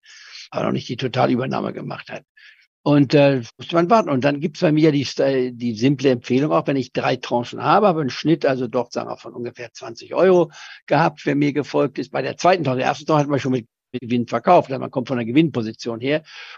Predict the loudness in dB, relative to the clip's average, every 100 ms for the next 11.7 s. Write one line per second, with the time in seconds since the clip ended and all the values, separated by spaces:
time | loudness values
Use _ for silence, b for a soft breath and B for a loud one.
0 | B -2 2 2 2 2 2 2 0 0
1 | 0 0 0 0 2 0 0 0 -2 -2
2 | 2 2 2 -2 0 -2 -2 -4 -6 -4
3 | -4 -4 -6 -6 -4 -6 -6 0 2 2
4 | 0 -8 -6 -6 -6 -14 -12 -12 -6 0
5 | 0 0 0 2 2 2 0 -4 -8 B
6 | B B -2 6 6 6 2 -14 b b
7 | b 2 4 6 6 6 4 0 -2 -2
8 | -6 -4 -2 0 -2 -4 -10 -20 B B
9 | -2 0 2 2 2 2 2 0 -4 -6
10 | -2 -2 0 -2 0 0 0 -2 -2 0
11 | 0 -2 -4 -6 -6 -8 -20